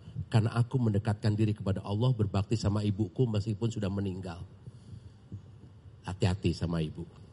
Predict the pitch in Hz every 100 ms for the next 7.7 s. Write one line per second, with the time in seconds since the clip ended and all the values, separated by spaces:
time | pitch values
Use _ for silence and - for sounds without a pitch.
0 | - - - - - - - - - -
1 | - - - 104 113 139 139 160 160 -
2 | - - - - - - - 131 156 185
3 | 185 220 240 247 269 - - - - -
4 | - - - - - - - 107 113 110
5 | 110 - 123 117 113 104 98 110 - 120
6 | 104 131 127 123 117 120 127 120 123 117
7 | 120 120 113 110 110 117